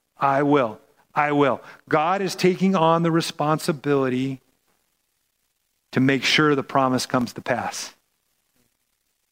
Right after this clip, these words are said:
He does that with us too.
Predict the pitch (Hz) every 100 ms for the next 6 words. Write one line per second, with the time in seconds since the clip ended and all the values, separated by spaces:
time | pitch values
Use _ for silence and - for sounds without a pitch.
0 | _ _ _ _ _ _ _ _ 175 165
1 | 185 143 165 156 143 180 160 - 190 196
2 | 113